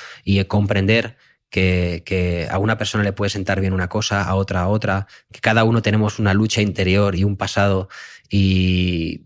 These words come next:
y hay que, y es, hay que tener respeto a la vida de cada uno. Creo que la empatía es, es, es, es quizás ahora mismo lo que más deberíamos trabajar, eh, eh, como seres humanos, ¿no?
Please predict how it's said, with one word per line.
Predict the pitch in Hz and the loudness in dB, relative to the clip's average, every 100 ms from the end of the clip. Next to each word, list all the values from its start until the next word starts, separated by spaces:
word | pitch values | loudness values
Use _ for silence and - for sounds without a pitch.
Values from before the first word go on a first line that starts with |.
| - | -10
y | 85 90 | -4 -2
hay | 104 | 0
que, | 107 - | -2 -2
y | 90 98 | -4 -4
es, | 104 - | -4 -4
hay | 98 | -4
que | 104 | 0
tener | 104 104 | 0 0
respeto | 98 - 117 101 90 101 | -2 -2 -4 -2 -4 -4
a | 92 | -4
la | |
vida | 92 98 | 0 0
de | 95 | 0
cada | 95 90 | 0 2
uno. | 101 117 110 - - - - _ _ - | 2 2 0 -4 -16 -20 -20 _ _ -8
Creo | - 113 | 0 2
que | 127 | 4
la | |
empatía | 113 107 113 123 | 2 0 2 2
es, | 110 | 0
es, | - 98 - - - | -4 -6 -6 -8 -10
es, | - 87 92 - | -8 -8 -8 -12
es | 95 95 - - | -10 -6 -6 -4
quizás | - 98 135 170 - _ _ _ _ - | -4 0 0 -2 -8 _ _ _ _ -2
ahora | 104 110 | 2 2
mismo | 123 139 135 | 2 0 0
lo | - 98 | -4 -4
que | 101 | 0
más | 104 117 | 2 4
deberíamos | 113 110 107 101 | 2 2 0 -2
trabajar, | - 101 90 107 110 90 | -2 -2 -2 -2 -2 -2
eh, | 92 90 95 - | -4 -6 -8 -12
eh, | 92 87 95 101 | -10 -10 -10 -8
como | 98 95 | -4 -4
seres | - 101 - | -2 -2 -4
humanos, | 90 87 78 80 | -4 -6 -8 -8
¿no? | 110 | -8